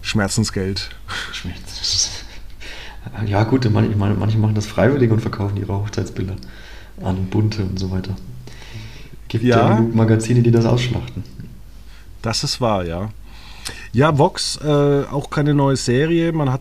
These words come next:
Speaker 1: zuletzt, äh, einfach gemerkt, dass, äh, Fiction irgendwie über R T L Plus, ähm, gebracht wurde, aber auch da kommt nichts so Neues. Wir hatten's auch von Harpe und so, vor zwei Jahren gab's dann noch diese kleinen, schönen, äh,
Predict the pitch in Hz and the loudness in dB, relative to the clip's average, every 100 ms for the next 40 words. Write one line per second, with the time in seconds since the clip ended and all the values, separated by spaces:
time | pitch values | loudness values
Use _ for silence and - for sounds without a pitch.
0 | - - 139 139 139 - 101 127 117 123 | -4 -2 0 0 -4 -10 -4 -2 -2 -2
1 | 135 123 131 123 123 123 127 - - - | -2 -2 0 2 2 0 -2 -4 -6 -6
2 | 117 113 107 - 120 - - 143 131 131 | -2 -2 -2 -4 -6 -4 -2 0 0 0
3 | 123 120 120 98 104 - 113 107 - 143 | 0 0 -2 -2 -4 -4 -4 -4 -2 -2
4 | 170 - - 147 147 143 147 143 139 - | -2 -6 -8 -4 -2 0 -2 -2 -6 -14
5 | - - - - 139 139 - - 139 147 | -18 -18 -12 -8 -4 -4 -4 -2 0 0
6 | 123 123 117 - 101 117 151 - 143 143 | 0 -2 -4 -4 -2 0 -2 -2 -2 -2
7 | 135 135 - 135 131 127 139 - - - | -4 -8 -4 -2 0 -2 -4 -6 -12 -16
8 | - - 113 113 120 143 123 120 - 123 | -16 -6 -2 -2 0 -2 -2 -4 -2 0
9 | 113 104 131 131 147 131 135 - 135 127 | 0 -2 -4 -2 -2 -2 -4 -2 -4 -2
10 | 127 - - 110 123 117 120 117 117 - | -6 -4 -4 0 0 0 -2 -2 -6 -2
11 | 120 117 117 107 113 110 113 135 127 127 | -4 -4 -6 -6 -6 -2 0 0 -2 0
12 | 131 131 127 117 120 117 | 0 0 -2 -2 -2 -4